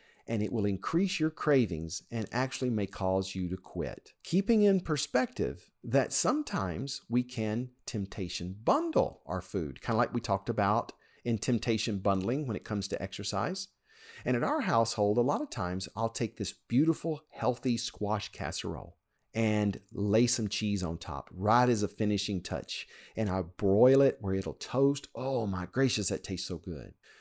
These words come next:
And some people may look at me and says, "Whoa, don't do that. That takes away from the goodness of the squash."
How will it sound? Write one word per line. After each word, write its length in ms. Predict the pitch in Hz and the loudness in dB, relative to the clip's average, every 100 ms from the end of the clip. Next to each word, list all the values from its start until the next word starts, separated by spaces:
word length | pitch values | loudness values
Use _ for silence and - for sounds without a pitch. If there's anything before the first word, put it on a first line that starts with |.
| - | -6
And 160 | 165 156 | 0 4
some 160 | 320 | 6
people 200 | 359 330 | 6 8
may 140 | 233 175 | 8 8
look 240 | 160 175 | 8 8
at 180 | 147 - | 6 6
me 140 | 127 | 2
and 100 | 120 | 2
says, 220 | 120 127 120 | 2 2 0
"Whoa, 640 | 185 247 277 277 269 233 | 0 4 8 8 6 4
don't 400 | 165 175 - 131 | 4 2 0 -2
do 220 | 135 254 | 4 6
that. 180 | 208 151 | 8 8
That 180 | 185 196 | 6 2
takes 280 | 202 208 - | 0 2 2
away 240 | 175 185 | 4 4
from 240 | 180 180 | 4 0
the 100 | 180 | 2
goodness 600 | 165 127 165 214 202 185 190 | 0 6 8 10 8 4 2
of 160 | 180 | 2
the 80 | 185 | 0
squash." 760 | 175 - 180 208 123 95 - | -2 -4 -6 -6 -6 -6 -8